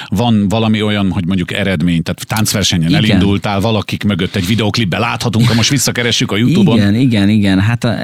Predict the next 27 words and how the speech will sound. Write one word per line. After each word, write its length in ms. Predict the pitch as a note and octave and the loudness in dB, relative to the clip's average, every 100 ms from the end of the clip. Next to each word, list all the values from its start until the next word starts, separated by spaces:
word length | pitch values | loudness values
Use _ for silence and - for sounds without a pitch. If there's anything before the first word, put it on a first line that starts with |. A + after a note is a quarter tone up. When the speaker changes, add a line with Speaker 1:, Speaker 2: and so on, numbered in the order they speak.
| D#2 F2 F2+ E2 | -6 -4 -4 -2
Speaker 2:
nagyon 400 | A2+ C3+ A#2+ G2 | 2 4 4 2
sok 260 | F#2 G2+ - | 0 -4 -4
helyen 380 | F2+ F2 E2+ - - | -2 0 -2 -4 -6
Speaker 1:
Most 140 | F2+ | -4
Speaker 2:
szerepeltem. 260 | G#2+ C#3+ A#2 G#2 | 0 0 0 0
Speaker 1:
megvallhatod. 500 | G#2 F#2+ F#2+ E2+ - | 0 0 -2 -4 0
Speaker 2:
Igen, 340 | D3 C#3 A#2 | 2 4 4
nagyon 200 | C#3+ D3+ | 4 4
sok 200 | A#2+ A#2+ | 2 -2
helyen 180 | G#2 F#2+ | 0 0
szerepeltem 640 | - F#2 D#2 E2+ F#2 G#2 | 0 -2 -4 -4 -4 -2
egyébként 400 | G#2 G2+ G#2+ G#2+ | -2 -2 -2 -2
táncosként, 760 | - F#2+ F2+ F#2+ - A2 C3 C3+ | -2 -2 -2 -4 -6 -2 -2 -2
m-, 80 | G#2+ G#2+ - G2 | -2 0 0 -2
mert 200 | G2 F#2+ | -2 -2
hogy 100 | G2 | -2
úgy 180 | F#2+ - | -2 -4
kezdtem, 480 | F2+ - B2 C3+ C#3 | -6 -4 -2 0 0
és, 400 | F#2 G2+ - - | -2 -2 -2 -2
ö, 220 | G#2+ G#2 | -2 -2
és, 360 | - - G2 F#2+ | -4 -6 -6 -4
ö, 340 | G2+ G#2 G#2 - | -4 -2 -4 -4
rengeteg 460 | G#2+ A2+ G#2 F#2 G2 | -2 -2 -2 -4 -4
előadó, 600 | F2 D#2 D#2+ E2 F2+ G2+ - - - | -2 -2 -4 -4 -4 -6 -10 -14 -12
Adidas 460 | - C3 A2+ G#2 G2+ | -4 0 0 0 0
divat 360 | G2 F#2+ F#2+ | -2 -2 -2
bemutatók. 920 | F#2 F#2 F#2+ - F2 F#2+ F#2 F#2 - | 0 0 -2 -4 -6 -4 -2 -2 -6